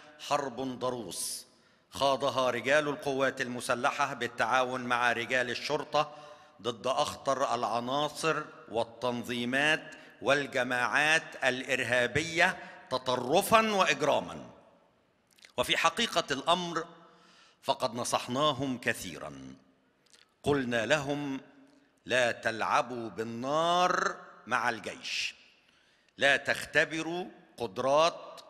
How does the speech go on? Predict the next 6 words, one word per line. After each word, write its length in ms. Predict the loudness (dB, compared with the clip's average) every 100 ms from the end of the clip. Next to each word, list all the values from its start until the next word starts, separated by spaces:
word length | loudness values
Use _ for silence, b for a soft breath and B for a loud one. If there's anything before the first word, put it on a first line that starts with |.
| -6
وصبر 580 | -4 0 0 2 2 2
الجيش، 720 | 4 4 4 0 -2 -2 -6 -16 b b b b b 2
ولا 340 | 4 6 4
تستفزوا 1000 | 2 -2 -2 -2 -2 -4 -4 -6 -4 -6 -10 -18 -6
رجال 460 | -6 2 4 4 2
الجيش." 600 | -2 -6 -8 -6 -6